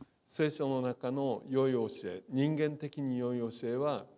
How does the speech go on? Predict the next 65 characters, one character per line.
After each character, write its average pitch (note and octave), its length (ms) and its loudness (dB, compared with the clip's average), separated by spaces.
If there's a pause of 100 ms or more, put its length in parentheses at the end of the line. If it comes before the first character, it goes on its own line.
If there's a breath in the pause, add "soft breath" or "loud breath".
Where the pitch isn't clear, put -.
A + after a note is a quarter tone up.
(960 soft breath)
ヒ - 160 -4
ュ C#3+ 60 4
ー C#3 40 2
マ C3+ 120 2
ニ B2+ 160 0
ズ B2 100 -10
ム A#2+ 160 -2
も C#3+ 440 -2
パ A2+ 100 -16
ク - 140 -8
り B2 100 -2
ま B2 140 -2
し - 100 -12
ょ G#2 140 0
う - 20 -8
っ - 40 -16 (580)
て G#2+ 80 -10
い F2+ 40 -8
う D#2+ 60 -14
こ - 100 -18
と - 140 -16
で C#2 80 -20
す - 140 -16
ね。 D3+ 180 -4 (220)
あ F#2+ 80 -12
の、 F2+ 200 -12
言 G#2+ 120 -6
い - 40 -6
方 - 220 -6
悪 G#2 300 -2
い F#2+ 40 -8
か - 140 -16
も D#2+ 100 -14
し - 140 -12
れ D#2+ 80 -14
な D#2 100 -14
い D#2 80 -16
で D#2+ 80 -20
す - 140 -20
け - 80 -20
ど、 A2+ 120 -14
そ - 140 -4
れ D#3 60 6
は、 C#3+ 240 4
そ - 120 -6
れ D#3+ 60 4
は B2 60 2
自 A2+ 140 -6
分 A#2 160 -2
た G2 120 -8
ち - 140 -12
の F#2 180 -8
教 E2+ 180 -14
え D#2+ 40 -14
と - 140 -18
し - 100 -10
て D3+ 100 -6
取 G2 220 -6
り F#2 80 -8
入 E2+ 80 -8
れ E2+ 60 -8
ま E2+ 160 -16
し - 140 -20
ょ E2 40 -18
う。 D2 40 -20